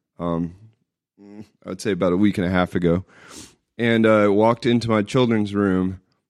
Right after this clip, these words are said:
and, uh, my daughter had been given some baby bed stuff from, from one of my sisters, and, uh,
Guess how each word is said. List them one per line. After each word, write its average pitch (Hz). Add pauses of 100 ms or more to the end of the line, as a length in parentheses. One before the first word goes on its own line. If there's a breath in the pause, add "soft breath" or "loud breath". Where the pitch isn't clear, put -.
(180)
and, 101
uh, 98
my 107
daughter 165
had 131
been 117
given 101 (220)
some 101
baby 123
bed 92
stuff - (260)
from, 95
from 95
one 95
of 95
my 95
sisters, 90
and, 90 (160)
uh, 90